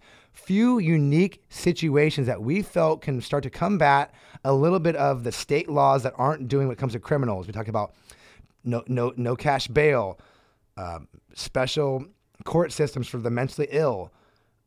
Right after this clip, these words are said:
uh, Prop fifty-seven forty-seven, drugs can be used in public legally. You can steal things under a thousand dollars.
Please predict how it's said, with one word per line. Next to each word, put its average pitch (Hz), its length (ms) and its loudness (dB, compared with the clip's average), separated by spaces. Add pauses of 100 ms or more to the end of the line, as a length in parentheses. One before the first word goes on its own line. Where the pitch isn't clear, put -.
(480)
uh, 110 160 -8
Prop 143 340 -2
fifty-seven 131 640 -6
forty-seven, 127 600 -4
drugs 135 380 0
can 147 120 -4
be 123 80 -4
used 117 320 -4
in 113 80 -6
public 117 340 -4
legally. 110 560 -6 (180)
You 123 100 -6
can 127 120 -6
steal 151 240 -2
things 147 180 -4
under 139 200 -2
a 123 60 -2
thousand 131 360 -2
dollars. 127 360 0